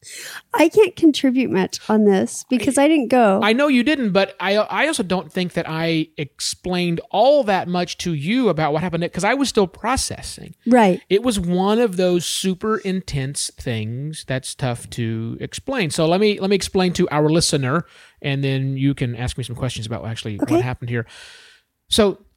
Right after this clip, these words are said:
Speaker 2: uh, briefly, the, uh, the Sak Yant tattoos, which I want to call Yak Sant, but that's Yak Sant, which is stupid. It's Sak Yant. Um, or is it the other way? Hell, I always forget. Anyhow,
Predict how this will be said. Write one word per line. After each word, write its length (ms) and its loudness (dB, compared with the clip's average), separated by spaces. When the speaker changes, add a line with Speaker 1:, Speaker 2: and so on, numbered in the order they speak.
Speaker 2:
uh, 260 2
briefly, 600 0
the, 240 0
uh, 100 -2
the 280 -2
Sak 480 -4
Yant 360 -4
tattoos, 520 -4
which 140 -4
I 220 2
want 260 0
to 60 -6
call 240 0
Yak 360 -2
Sant, 380 -4
but 300 0
that's 360 0
Yak 520 -6
Sant, 500 -4
which 200 -2
is 100 -2
stupid. 440 -2
It's 140 -6
Sak 260 -6
Yant. 300 -6
Um, 560 0
or 120 -2
is 60 -2
it 80 -4
the 80 0
other 140 0
way? 80 -2
Hell, 260 2
I 100 2
always 180 4
forget. 360 -2
Anyhow, 340 -4